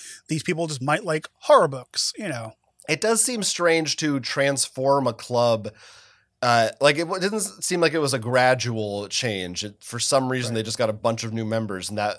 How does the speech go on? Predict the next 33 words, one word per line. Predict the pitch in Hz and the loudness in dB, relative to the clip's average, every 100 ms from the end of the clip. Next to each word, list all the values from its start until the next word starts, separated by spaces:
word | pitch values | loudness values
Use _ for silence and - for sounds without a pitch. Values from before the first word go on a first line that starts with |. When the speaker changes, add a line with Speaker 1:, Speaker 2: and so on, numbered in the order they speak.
| _ | _
Speaker 2:
everybody | 113 117 101 107 | -8 -6 -4 -4
was | 98 101 | -4 -6
into | 110 107 107 | -6 -6 -10
the, | 85 95 95 90 82 | -6 -4 -2 -4 -4
the | |
sci-fi | 95 110 98 101 92 | -4 -2 -2 -4 -8
fantasy, | - 113 107 98 - 85 85 - - - _ | -6 -6 -6 -6 -6 -8 -14 -18 -20 -20 _
which | 160 165 | 0 0
would | 165 | -2
be, | 139 165 151 | 0 2 0
for | 127 151 | 0 0
me, | 226 175 | 2 4
like, | 127 120 | 4 2
probably | 131 120 | 2 2
my | 117 127 101 - | 2 2 0 -4
<laughs> | - | -2
ideal | 131 120 127 | -2 -2 -4
bu-, | 107 - 123 | -4 -10 -4
book | 135 120 | -6 -4
club. | 113 107 120 | -2 -2 -2
<laughs> | - 139 - - - - - | -10 -10 -8 -8 -8 -10 4
Speaker 1:
Well, | 135 131 | 8 10
Speaker 2:
Uh, | |
Speaker 1:
what | 254 | 10
do | 330 | 6
you | 359 | -2
think | - 262 226 220 262 - | 4 4 4 -6 -12 -8
would | 190 208 | 0 2
be | 170 175 | 2 -2
the | 165 | -2
most, | 165 165 151 - - - - - - - - | 0 0 0 -2 -4 -4 -10 -18 -20 -20 0
right | 190 208 | 2 2
now | 190 175 147 135 | 2 2 2 -2